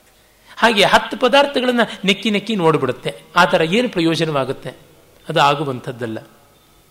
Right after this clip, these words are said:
ಇವನು ಮಕ್ಕಳನ್ನು ಹುಡ್ಕೋಕ್ ಹೋಗ್ತಾನೆ. ಆಗ ಆ ವಿಜಯ ಬಂಗಾಳಿಗಳ ಕುಟುಂಬಕ್ಕೆ ಸೇರಿದವನು. ಅವರು ಸಾಮಾನ್ಯ, ಶ್ರೀಸಾಮಾನ್ಯ ಕುಟುಂಬ ಅದು, ಆದರೂ ಪ್ರೀತಿ ವಾತ್ಸಲ್ಯ ಇದೆ. ಮಕ್ಕಳಿಲ್ಲದೆ ಇದ್ದ ಕಾಲದಲ್ಲಿ ದತ್ತು ತಗೊಂಡಿದ್ರು.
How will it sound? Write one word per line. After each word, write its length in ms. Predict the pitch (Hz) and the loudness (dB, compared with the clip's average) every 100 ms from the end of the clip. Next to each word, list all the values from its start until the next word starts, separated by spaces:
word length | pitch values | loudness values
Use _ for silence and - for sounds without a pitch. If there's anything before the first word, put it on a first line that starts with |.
| _ _ - | _ _ -6
ಇವನು 540 | 156 151 170 143 - - - - 196 | -4 -2 -2 -4 -6 -20 -20 -10 -2
ಮಕ್ಕಳನ್ನು 360 | 220 220 190 | 0 2 0
ಹುಡ್ಕೋಕ್ 320 | 156 156 165 - | -2 -4 -6 -4
ಹೋಗ್ತಾನೆ. 640 | 127 - 139 120 120 - _ - - 175 | -4 -2 -2 -2 -8 -18 _ -20 -4 0
ಆಗ 220 | 151 160 | 2 0
ಆ 320 | 139 131 156 | -2 -4 -6
ವಿಜಯ 420 | 143 160 190 165 139 - 147 | -4 0 0 0 -2 -8 -4
ಬಂಗಾಳಿಗಳ 500 | 147 165 160 147 143 | -2 0 0 0 -4
ಕುಟುಂಬಕ್ಕೆ 480 | 147 156 139 - | -8 -10 -10 -14
ಸೇರಿದವನು. 680 | - 139 127 123 123 117 - _ _ - - 208 | -6 -4 -4 -6 -6 -10 -16 _ _ -20 -2 2
ಅವರು 140 | 220 | 2
ಸಾಮಾನ್ಯ, 680 | - 208 226 247 247 233 196 - | 4 4 6 2 0 -2 -4 -6
ಶ್ರೀಸಾಮಾನ್ಯ 760 | 160 202 208 214 202 190 180 165 | -4 -2 0 0 0 0 -2 -6
ಕುಟುಂಬ 420 | 165 156 151 139 | -6 -8 -2 0
ಅದು, 380 | 123 143 - - - - | 0 -6 -12 -18 -14 0
ಆದರೂ 300 | 175 208 226 | 0 0 -4
ಪ್ರೀತಿ 300 | 190 202 202 | -4 -4 0
ವಾತ್ಸಲ್ಯ 460 | 170 156 185 156 | -2 -2 -6 -4
ಇದೆ. 280 | 147 131 147 - - - 165 | -4 -2 -6 -8 -20 -12 -4
ಮಕ್ಕಳಿಲ್ಲದೆ 560 | 175 - 240 247 247 | -4 0 0 2 0
ಇದ್ದ 140 | 233 214 | 0 -2
ಕಾಲದಲ್ಲಿ 500 | 214 208 196 190 147 | 0 0 0 -2 -4
ದತ್ತು 240 | 156 220 | -4 -4
ತಗೊಂಡಿದ್ರು. 680 | 196 175 170 143 135 120 | -2 -2 -4 -4 -6 -6